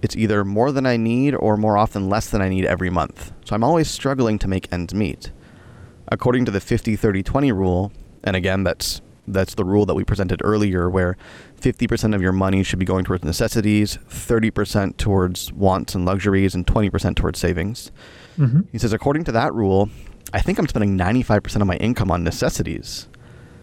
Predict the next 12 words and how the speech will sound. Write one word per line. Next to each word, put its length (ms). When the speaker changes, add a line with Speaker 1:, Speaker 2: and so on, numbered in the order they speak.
Speaker 1:
And 600
when 200
I 80
can't 380
make 300
those 240
ends 300
meet, 460
I 100
tend 300
to 80
borrow. 640